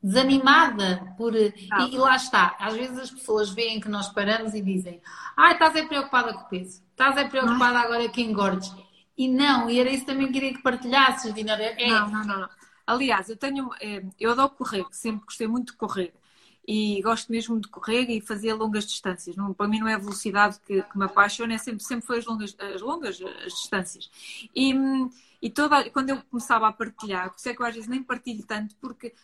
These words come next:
Speaker 2: partilho dez, onze, doze quilómetros, vinte quilómetros, as pessoas perguntam-me assim, "É para perder peso, mas já estás, és tão magrinha."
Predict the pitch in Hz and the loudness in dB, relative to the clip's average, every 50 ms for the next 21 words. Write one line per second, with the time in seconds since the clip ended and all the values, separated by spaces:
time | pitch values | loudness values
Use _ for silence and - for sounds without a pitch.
0 | _ _ _ - 233 220 - 233 233 220 240 240 240 240 233 220 208 208 220 233 | _ _ _ -6 -6 -6 -4 -8 -4 -2 0 0 0 0 -2 -4 -4 -6 -4 -4
1 | 240 240 214 196 208 226 233 - - - 226 214 220 233 233 220 - 233 208 214 | -4 -4 -6 -6 -6 -6 -6 -6 -8 -10 -6 -2 -2 -2 -2 -4 -8 -10 -12 -8
2 | - - 240 240 240 233 - - 277 262 - 269 269 277 254 - 247 247 240 247 | -6 -4 -4 -4 -6 -10 -10 -10 -10 -10 -8 -8 -8 -6 -6 -4 -4 -6 -6 -6
3 | - 208 190 - - - _ - 381 - 453 427 - 339 330 349 349 349 - 294 | -8 -10 -12 -14 -20 -20 _ -6 2 4 4 4 6 4 4 4 4 4 2 -2
4 | 285 233 202 190 - 269 - - 415 427 392 - 403 392 - - - 311 320 - | -4 -4 -4 -6 -8 -8 -4 -4 -4 -4 -4 -4 -4 -4 -4 -6 -8 -10 -8 -6
5 | - 381 370 370 311 311 269 311 302 311 320 311 302 294 - | -6 -4 -4 -2 -4 -2 -2 -2 -4 -4 -6 -6 -6 -6 -8